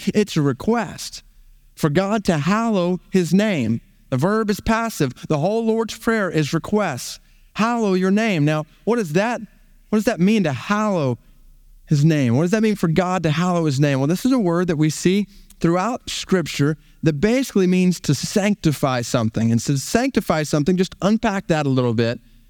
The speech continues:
can be used in one of two ways throughout Scripture. Sometimes sanctify,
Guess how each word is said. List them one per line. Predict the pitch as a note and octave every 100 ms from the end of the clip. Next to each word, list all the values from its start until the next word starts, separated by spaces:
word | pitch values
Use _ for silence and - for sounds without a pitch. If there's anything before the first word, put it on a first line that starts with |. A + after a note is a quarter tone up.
| _ _ - _
can | - F3+ E3+ - -
be | G#3
used | A3 C4 C4
in | F#3 F#3+
one | B3+
of | B3 -
two | - B3
ways | F#3 D3+ C#3
throughout | - D#3 D#3+ E3+ G3 - _
Scripture. | - - D#3+ - A2 B2 - - - -
Sometimes | - - B3 C#4 F#3+ F3+ G#3 - -
sanctify, | - A#3 A#3 A#3+ F3+ D#3+ C3+ C#3+